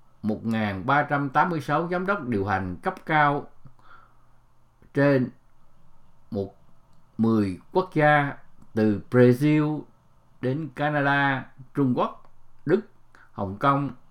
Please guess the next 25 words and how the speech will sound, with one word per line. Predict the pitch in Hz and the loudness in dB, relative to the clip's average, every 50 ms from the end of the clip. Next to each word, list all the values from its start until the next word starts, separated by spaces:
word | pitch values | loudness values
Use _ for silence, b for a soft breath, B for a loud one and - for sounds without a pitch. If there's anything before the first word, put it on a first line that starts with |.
| - - | -4 -2
Israel, | - 156 - - - - 139 135 135 143 143 143 139 139 135 127 - - - - _ b b b b b b b b b b b b | 0 0 0 -4 -8 -4 -2 0 0 0 0 0 0 0 -2 -4 -6 -10 -16 -20 _ b b b b b b b b b b b b
Luxembourg, | - 113 131 160 156 - - - 147 135 135 131 135 135 131 135 135 127 - - - _ - | 0 2 4 4 2 0 -4 -2 0 0 2 2 2 2 2 2 0 -2 -6 -10 -16 _ -20
Singapore, | - - - 135 135 131 127 127 127 127 131 131 131 127 127 123 113 - - - - _ _ | -20 -6 -2 0 0 2 0 0 0 0 0 0 0 0 -2 -4 -8 -10 -16 -20 -20 _ _
Thụy | - 98 110 | -2 -2 -2
Sĩ, | 107 - 113 95 98 110 127 170 220 220 - _ b b b b b b b b b b _ _ - | 0 0 0 0 2 2 0 0 -2 -6 -12 _ b b b b b b b b b b _ _ -4
các | - 160 180 - - | -4 -4 -4 -2 0
tiểu | - 117 - 147 | 0 0 2 2
quốc | 170 185 185 - - | 0 -4 -4 -6 -4
Ả | - 160 165 147 | -2 -2 0 2
Rập | 123 95 - - - - - - - | 0 0 -2 -4 -10 -20 -20 -18 -10
Thống | - 143 165 185 | -8 -6 -4 0
Nhất, | 185 190 202 208 - - - - - - - - | 2 2 2 0 -4 -14 -20 -20 -20 -20 -12 -8
Vương | 107 107 123 139 131 131 127 | -4 0 2 4 4 2 2
quốc | 170 175 - | 0 -2 -2
Anh | - 131 131 131 127 127 - - - - | -2 -2 0 -2 -2 -4 -8 -14 -18 -12
và | 85 92 101 101 98 98 92 87 - - - - | -6 -4 -2 -2 -2 -2 -4 -6 -10 -16 -12 -4
Hoa | - 123 123 - - | -2 -2 -2 -2 -2
Kỳ. | 110 90 78 65 - - _ _ _ _ _ _ b b b b b b b b b b b b b b b b b b b b b - - - _ _ _ | -4 -4 -4 -4 -8 -14 _ _ _ _ _ _ b b b b b b b b b b b b b b b b b b b b b -20 -20 -20 _ _ _
Tại | - 120 120 - - | 0 0 0 0 0
các | - 202 208 - | -2 -2 -2 -2
công | - 175 175 165 147 | -2 -4 -4 -2 0
ty | 165 160 156 156 147 123 - - - _ - - - _ _ _ _ _ _ - - - - - - - - | 0 2 2 2 0 -2 -8 -14 -20 _ -20 -20 -20 _ _ _ _ _ _ -20 -20 -20 -20 -20 -20 -16 -8
có | - 151 185 196 170 | -2 -2 0 0 0
doanh | 165 151 143 120 | 0 0 2 2
nghiệp | 101 95 - - | 0 0 -2 -6